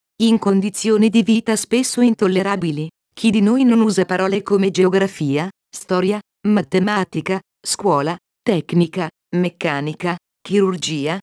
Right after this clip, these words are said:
democrazia, politica, tragedia, commedia, teatro? Ebbene, che sanno di particolare queste parole?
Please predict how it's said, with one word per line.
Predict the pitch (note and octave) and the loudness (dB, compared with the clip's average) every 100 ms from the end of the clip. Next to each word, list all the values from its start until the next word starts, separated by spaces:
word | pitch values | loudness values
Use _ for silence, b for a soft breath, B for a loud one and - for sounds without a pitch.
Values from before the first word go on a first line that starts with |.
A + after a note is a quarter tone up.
| _ | _
democrazia, | - E3 F3 E3+ F3 F3 - G3 D3+ D#3+ G3+ _ _ | -4 0 2 2 0 -4 -4 -4 -4 -4 -8 _ _
politica, | F#3+ F#3 D#3 D#3 D3+ F3+ - _ - | 0 2 0 -4 -6 -6 -8 _ -4
tragedia, | F3+ F3 F3 D#3+ D#3 F#3+ - _ | -2 0 -2 -2 -2 -2 -4 _
commedia, | - E3+ F3 C3+ C3 D3 D#3 - _ - | -4 -2 0 0 -2 -4 -6 -8 _ -2
teatro? | G#3+ G3 F#3 F3+ - _ - | 0 0 -2 -8 -10 _ -2
Ebbene, | G#3 E3 C3+ E3+ F#3+ _ - | -2 -2 -6 -8 -8 _ -4
che | G#3+ - | -2 -2
sanno | - A#3 A#3+ B3 B3+ | -2 0 4 4 4
di | A#3+ | 2
particolare | G3 F#3+ G3+ A3+ G#3 G3+ G3+ | -2 -4 -2 0 0 -2 -4
queste | G#3+ G#3+ G3 | -4 -2 -2
parole? | F#3 F#3+ G#3 F3+ | -2 -2 -4 -6